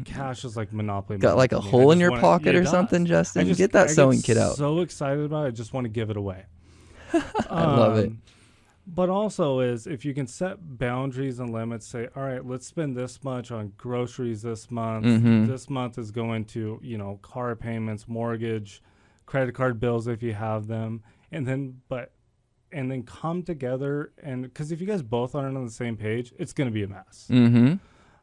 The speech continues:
Speaker 1: I mean, I can, you know, come home and say, "Why did you spend this money?" when they can turn around and be like, "Well, you did this." And it's like, "Well, that doesn't make sense." Everybody needs to be on the exact same page.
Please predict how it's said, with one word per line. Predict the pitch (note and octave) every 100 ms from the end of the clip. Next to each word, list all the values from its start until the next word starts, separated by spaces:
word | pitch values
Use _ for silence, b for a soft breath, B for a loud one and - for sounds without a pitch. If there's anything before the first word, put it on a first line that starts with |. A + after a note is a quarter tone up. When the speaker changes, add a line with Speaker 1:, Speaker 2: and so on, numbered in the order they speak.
| -
Speaker 1:
I | C#3
mean, | C3+ C3 C3+
I | D#3+ D3+
can, | E3+ D3 A#2 _ _ _ _ -
you | C#3+ B2
know, | A#2
come | G#2+ - C3
home | A2+ B2+ C3
and | B2+
say, | B2+
"Why | A2 G#2+ B2+
did | D3 C3+
you | C#3
spend | - D3+ C3+ B2+
this | B2+ -
money?" | C3+ C3+ C3+
when | A#2 A#2+ A#2 A2+ A2
they | A2+
can | A2 A2
turn | A#2
around | A2+
and | A2
be | A2
like, | G#2+
"Well, | G#2 G#2
you | G2+ G#2
did | G2+ G2
this." | A#2 F#3+ D#3 E3
And |
it's | D#3+
like, | F#3+
"Well, | G#3+
that | A#3 A#3
doesn't | D3 A#2 A2
make | G2 -
sense." | G2+ G#2 -
Everybody | F3 F#3 F3 E3+
needs | B2+ A#2+
to | A#2
be | A2+
on | A2 A2
the | G#2+
exact | G2+ G2 G#2 G2 - -
same | A#2+ G#2+ G2+
page. | E2 - G2 G2+ B2